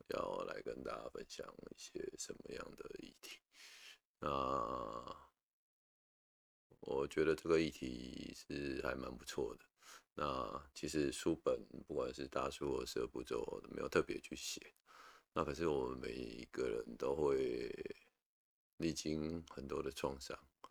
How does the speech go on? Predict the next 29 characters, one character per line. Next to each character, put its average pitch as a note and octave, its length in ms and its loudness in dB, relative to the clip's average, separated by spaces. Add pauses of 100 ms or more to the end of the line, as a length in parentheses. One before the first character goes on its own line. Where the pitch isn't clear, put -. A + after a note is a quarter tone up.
(540)
呃， - 220 -2
不 D2+ 120 0
管 C#2+ 180 4
是 D2 140 2
小 - 180 0
时 - 160 -4
候 C#2+ 80 2
的 C#2+ 80 -4
创 C#2 240 -2
伤， - 360 -2
或 C2+ 100 -2
者 B1+ 100 -8
是 B1+ 960 -2
长 - 220 -8
大 B1+ 560 0 (100)
之 C2+ 220 2
后 A#1+ 100 2
的 - 140 -8
创 - 300 -6
伤。 - 200 -4 (1160)
那 B1+ 680 4 (1400)
当 - 120 8
然 G2 140 10
有， E2 300 10
有 F2+ 260 8
很 D2 180 2
多 D#2+ 320 8
方 E2 280 4
法 - 440 2